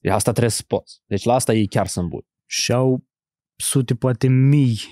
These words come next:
Speaker 2: de oameni care fac asta zi de zi pe TikTok, îi avem și aici în Republica Moldova.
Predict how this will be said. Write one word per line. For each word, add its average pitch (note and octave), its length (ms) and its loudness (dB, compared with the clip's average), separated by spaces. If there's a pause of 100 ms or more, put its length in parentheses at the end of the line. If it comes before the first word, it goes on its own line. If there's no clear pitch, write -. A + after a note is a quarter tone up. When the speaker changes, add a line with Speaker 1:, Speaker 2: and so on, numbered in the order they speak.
(220)
Speaker 2:
de A2+ 220 -6
oameni B2+ 540 0
care A#2+ 280 -2
fac B2 360 -4
asta B2+ 580 -2
zi C3 220 0
de B2 100 0
zi A#2 200 -2
pe B2 120 -4
TikTok, B2+ 640 -4
îi B2 140 0
avem B2+ 260 0
și A2+ 160 -4
aici A#2 220 -2
în A#2+ 80 0
Republica A2+ 540 -4
Moldova. B2 680 0